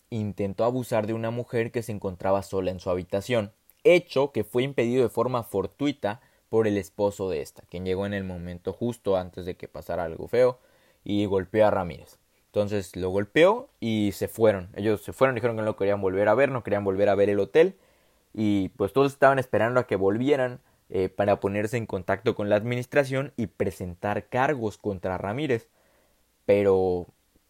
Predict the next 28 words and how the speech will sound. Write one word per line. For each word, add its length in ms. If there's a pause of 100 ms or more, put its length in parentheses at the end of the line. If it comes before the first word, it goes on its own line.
(400)
no 180
regresaron. 600
Digo, 300
lo 100
entiendo, 440
por 140
eso 120
mismo 300
no 140
querían 260
volver 260
a 80
verlo. 540
Eh, 140
debió 240
ser 120
un 120
hecho 180
muy 220 (140)
traumático. 880 (460)
Y 140
ya 120
no 120
regresaron, 520 (120)
no 240
presentaron 480
cargos 480
y, 320